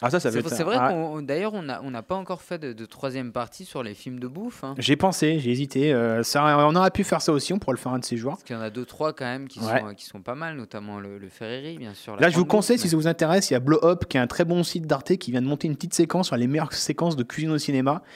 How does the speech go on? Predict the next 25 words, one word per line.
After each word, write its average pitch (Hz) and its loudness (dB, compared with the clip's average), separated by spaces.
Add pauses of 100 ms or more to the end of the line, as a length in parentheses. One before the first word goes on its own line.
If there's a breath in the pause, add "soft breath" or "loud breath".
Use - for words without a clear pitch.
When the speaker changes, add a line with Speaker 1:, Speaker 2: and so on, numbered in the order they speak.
(180 loud breath)
Speaker 1:
C'est - -2
assez 120 2
drôle, 135 2
donc 113 -2
on - -4
retrouve 113 -4
Ratatouille, 120 0
tout 113 -8
ça. 139 -4 (420 loud breath)
Et, 120 6
euh, 113 6
c'est, 123 2
c'est - -4
pas 135 2
mal. 110 -2
Mais, 104 -6
euh, 92 -10
mais 127 4
pour 170 4
en 185 6
venir 175 4
sur, 123 2
euh, 113 2
sur - -4
Chef, 196 0